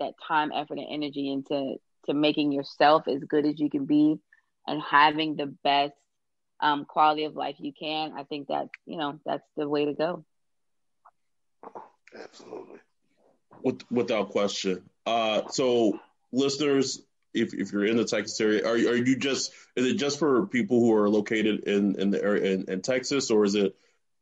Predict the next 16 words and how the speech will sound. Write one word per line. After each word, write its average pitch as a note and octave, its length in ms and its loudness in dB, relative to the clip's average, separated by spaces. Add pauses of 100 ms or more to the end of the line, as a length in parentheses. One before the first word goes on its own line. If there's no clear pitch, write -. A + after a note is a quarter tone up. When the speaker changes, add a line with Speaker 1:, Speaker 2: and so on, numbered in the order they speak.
Speaker 3:
you G#2 80 0
know, F#2 340 -2 (960)
all G#2 200 0
consuming? G2 560 -2 (1120)
Speaker 1:
Yeah, A#3 220 6
no, A3 260 6
it G#3 280 -2
would B3 100 -2
have, A3+ 260 -2
they G#3 120 -2
would G#3+ 140 -4
have G#3 220 -8
to F#3+ 80 -6
be F3+ 440 -4
in F3 280 0
Texas, G3 560 0